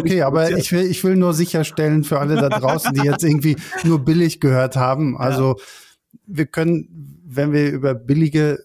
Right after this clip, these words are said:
Speaker 2: Zombie-Serien sprechen, die halt auch billig aussehen, dann können wir zu Z Nation überwechseln.
Speaker 1: Aha.
Speaker 2: Ähm, was ich trotzdem wahnsinnig gerne gucke, weil es
Speaker 1: <laughs>
Speaker 2: halt super trashig ist, aber ja.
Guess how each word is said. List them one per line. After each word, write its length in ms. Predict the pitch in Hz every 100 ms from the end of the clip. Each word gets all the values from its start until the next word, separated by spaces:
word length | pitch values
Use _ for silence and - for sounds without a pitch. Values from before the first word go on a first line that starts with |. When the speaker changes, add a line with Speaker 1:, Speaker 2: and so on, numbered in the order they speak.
| _
Speaker 2:
Zombie-Serien 1040 | - 147 147 143 123 139 131 135 135 127 -
sprechen, 680 | - - 123 139 143 127 117
die 260 | 139 131
halt 220 | 117 127
auch 220 | 131 127 -
billig 400 | - 139 135 -
aussehen, 380 | 127 139 139 127
dann 180 | 120 113
können 220 | 135 131
wir 200 | 131 123
zu 200 | - 131
Z 240 | 117 123
Nation 400 | 123 147 - 135
überwechseln. 640 | 127 120 120 117 123 139 127 139
Speaker 1:
Aha. 200 | 143 151 156 - - -
Speaker 2:
Ähm, 280 | 143 143 143 _ -
was 240 | 156 190
ich 80 | 214
trotzdem 460 | - 220 220 208 165
wahnsinnig 460 | 160 180 170 160
gerne 260 | - 160 151
gucke, 500 | - 185 147 143 156 185
weil 220 | 131 139
es 160 | - 220
Speaker 1:
<laughs> 140 | 196
Speaker 2:
halt 240 | 143 131 131
super 300 | 190 175 127
trashig 520 | - 131 123 123 -
ist, 360 | 147 170 - -
aber 580 | - 131 127 127 127 - _
ja. 200 | 120 110